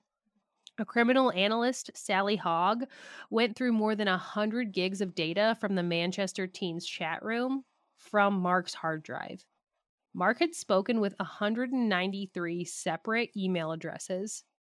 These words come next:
And initially, while trying to unravel the story, investigators thought that it was a ring of pedophiles that were trying to groom teens, manipulate teen boys into doing acts on camera. Police even arrested a woman with the same name because she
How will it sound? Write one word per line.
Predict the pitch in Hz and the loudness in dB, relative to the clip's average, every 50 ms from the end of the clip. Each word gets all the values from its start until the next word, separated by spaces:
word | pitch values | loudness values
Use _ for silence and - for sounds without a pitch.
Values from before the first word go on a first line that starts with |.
| _ _ - | _ _ 2
And | 190 202 | 4 6
initially, | 214 208 208 214 247 302 - - 302 254 240 226 | 6 6 8 8 8 8 8 6 4 4 4 4
while | 214 208 190 196 | 4 4 2 2
trying | 190 - 214 196 196 208 233 233 | 2 2 2 4 4 4 2 0
to | - 254 | 0 0
unravel | 214 196 190 180 180 196 214 220 | 0 2 2 2 2 2 2 0
the | 202 185 | -2 -4
story, | - - - 202 220 233 214 185 | -2 -2 0 2 4 4 4 4
investigators | 175 175 180 190 202 - - 262 240 233 214 202 190 - - | 2 2 0 -2 -2 -2 0 2 2 2 2 2 0 -4 -4
thought | - - 190 190 196 - 196 | 0 2 4 4 4 4 2
that | 196 185 | 0 -2
it | 190 185 | -2 -2
was | 190 190 202 | -2 0 0
a | 190 | 0
ring | 175 175 190 196 202 180 | 0 0 0 0 0 -2
of | 165 - _ - | -4 -6 _ -12
pedophiles | - - 220 220 233 226 - 254 233 220 220 220 214 214 208 202 | 0 2 4 4 4 2 4 6 6 8 8 6 6 4 2 0
that | - 175 156 | -2 -4 -4
were | 175 180 | -6 -8
trying | - - 185 170 170 170 | -6 -4 -4 -2 -2 -4
to | 170 | -6
groom | 175 - 165 160 156 160 - _ | -6 -8 -8 -8 -8 -10 -10 _
teens, | - - - 254 247 247 247 247 247 240 240 240 240 240 - - - - - - - - - _ _ _ _ _ _ _ | -8 -2 0 2 4 4 4 4 4 4 4 4 2 0 -4 -10 -18 -20 -20 -20 -20 -20 -20 _ _ _ _ _ _ _
manipulate | 180 170 175 180 180 180 175 - 190 185 175 175 170 170 165 - | -6 -2 0 0 2 0 0 0 -2 -2 -2 0 -2 -4 -4 -4
teen | - 202 180 175 170 | -4 -2 -2 0 0
boys | 170 170 170 175 175 170 | -2 0 0 0 0 0
into | 175 170 160 | -2 -4 -4
doing | 165 165 170 165 160 160 151 - - | -4 -2 -2 0 0 -2 -4 -4 -2
acts | 180 190 214 220 - - - - - - - - | 2 2 2 2 0 -6 -18 -14 -14 -12 -10 -10
on | 170 165 156 | -10 -12 -12
camera. | - - - 240 254 262 262 262 262 269 269 277 277 277 262 - _ _ _ _ _ _ _ _ _ _ _ _ | -12 -6 -2 0 2 2 2 4 4 4 4 2 2 0 -2 -6 _ _ _ _ _ _ _ _ _ _ _ _
Police | - 226 220 220 240 277 285 - - | -2 0 0 2 2 0 0 -2 0
even | 277 311 294 320 262 | 0 2 2 4 4
arrested | 214 202 190 202 214 214 - - 226 202 | 4 2 2 0 0 -2 -2 -4 -4 -4
a | 180 | -2
woman | 175 185 202 220 214 190 185 175 | 0 0 0 2 2 2 0 0
with | 180 180 - | -4 -6 -8
the | 185 | -10
same | 180 - - - 208 202 208 196 190 | -10 -8 -6 -2 -2 0 0 0 0
name | 185 185 190 185 175 170 | 0 0 0 0 -2 -2
because | 165 185 185 - 202 185 | -4 -6 -4 -2 -2 -2
she | 185 - - - 214 196 - | -2 -4 -4 -4 -6 -6 -6